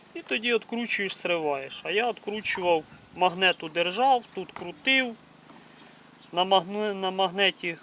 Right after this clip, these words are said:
сорвав я шпонку. Вона там лита, виходить. Потім прийшлось мені сверлить,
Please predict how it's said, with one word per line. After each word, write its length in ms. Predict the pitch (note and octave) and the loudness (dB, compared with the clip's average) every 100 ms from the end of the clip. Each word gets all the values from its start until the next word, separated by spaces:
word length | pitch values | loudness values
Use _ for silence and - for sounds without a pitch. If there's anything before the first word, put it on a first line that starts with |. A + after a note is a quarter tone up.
| - | -12
сорвав 500 | - F3 F3 F3 D#3+ | -4 -2 4 4 4
я 180 | D#3 D3 - - - - - - - - | -2 -4 -12 -20 -20 -20 -20 -20 -20 -20
шпонку. 680 | - - B3+ C#4+ B3+ - G#3 G3 - - - | -16 -6 0 0 -2 -6 -8 -10 -20 -20 -10
Вона 260 | C4+ A3 G3 | -4 0 2
там 220 | F3 E3 | 0 -2
лита, 320 | F3 F3 G3 | -6 -2 -2
виходить. 760 | F3+ D3+ D3 C#3 - C#3+ C3+ C#3+ | -2 -8 -12 -10 -8 -8 -10 -16
Потім 260 | - - F3 | -14 -12 -10
прийшлось 480 | E3+ E3 - E3+ - | -8 -8 -8 -10 -10
мені 160 | D#3 | -12
сверлить, 680 | D3 - E3+ A3 A#3+ A3 | -12 -8 -4 -2 -2 -4